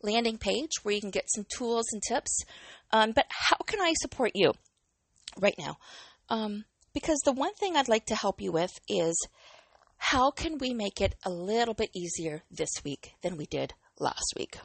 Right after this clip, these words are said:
What we're trying to do here is we're trying to get past, we're trying to go beyond any past patterns that you have, um, because that way of life is different.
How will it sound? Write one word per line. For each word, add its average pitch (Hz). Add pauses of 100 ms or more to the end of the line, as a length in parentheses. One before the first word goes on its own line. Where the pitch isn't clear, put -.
(1700)
What 330
we're 392
trying 285
to 202
do 196
here 202
is 185
we're 202
trying 240
to 254
get - (260)
past, - (680)
we're 226
trying 311
to 302
go 233
beyond 190
any 190
past -
patterns 160
that 151
you 180
have, - (760)
um, 190
because 254
that 285
way 339
of 254
life 240
is 214
different. -